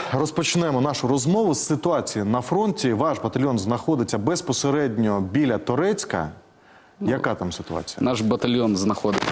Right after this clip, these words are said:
Speaker 2: конкретно у Торецьку. Е, ситуація, на жаль, доволі складна. Це постійні штурма, механізовані, піхотні. Але потрошку справляємось.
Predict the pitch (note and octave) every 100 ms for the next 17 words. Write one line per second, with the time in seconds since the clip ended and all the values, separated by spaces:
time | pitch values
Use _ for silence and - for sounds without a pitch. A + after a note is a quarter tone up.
0 | - G2 F2+ F2+ E2 F#2 F2 - A#2+ A#2
1 | - - - - - F#2+ G2 G2 F#2 -
2 | G#2+ A2+ B2 - G2 G2+ F#2 F#2 G2+ G#2+
3 | G2+ - - - - - - - G2+ G#2
4 | G#2+ G2+ - G#2+ G#2 B2 B2 F#2 - F#2+
5 | - G#2 F#2 F2 - G2 A2+ A#2 - F2
6 | F2+ F#2+ F#2+ F2 A2+ G2 F2+ E2 E2+ G#2+
7 | G#2+ - F2 - - - - - - -
8 | - - G2 B2 - - C#3 - C3+ -
9 | C3 C3+ B2 G2 -